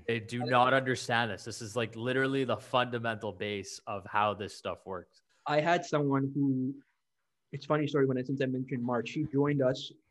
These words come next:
Speaker 2: in March. He, he, he joined our elite membership in March. He eventually became a student by taking the two different master classes, but he joined us last March. Okay, I know him by name. I've had a few con-, coaching calls with him as well over the phone.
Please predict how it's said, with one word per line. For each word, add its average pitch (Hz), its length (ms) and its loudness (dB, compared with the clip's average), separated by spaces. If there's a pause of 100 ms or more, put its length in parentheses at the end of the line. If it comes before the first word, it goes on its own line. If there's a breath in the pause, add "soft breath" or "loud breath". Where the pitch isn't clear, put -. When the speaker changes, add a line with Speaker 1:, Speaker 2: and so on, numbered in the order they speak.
(120)
Speaker 2:
in 127 160 -4
March. 117 260 -2
He, 120 340 -4
he, 113 160 -4
he 120 140 -4
joined 123 260 -2
our 123 60 0
elite 123 240 0
membership 127 340 -2
in 131 100 -2
March. 113 260 -2
He 139 80 0
eventually 139 400 0
became 123 300 -2
a 120 40 -4
student 127 500 -2
by 113 200 0 (320 loud breath)
taking 139 240 2
the 123 80 2
two 139 180 0
different 127 240 0
master 113 260 -4
classes, 135 360 0 (240)
but 143 120 4
he 139 60 6
joined 156 260 6
us 151 120 6
last 131 260 4
March. 120 200 -4 (460)
Okay, 127 280 0 (100)
I 120 100 0
know 127 120 0
him 131 80 0
by 120 160 2
name. 120 280 -2 (260 loud breath)
I've - 80 -8
had 120 140 2
a 113 40 4
few 131 320 2
con-, 143 200 -6
coaching 139 320 0
calls 123 240 2
with 117 100 -2
him 120 100 -2
as 113 120 -4
well 120 120 2
over 117 140 -2
the 110 60 -8
phone. 120 280 -4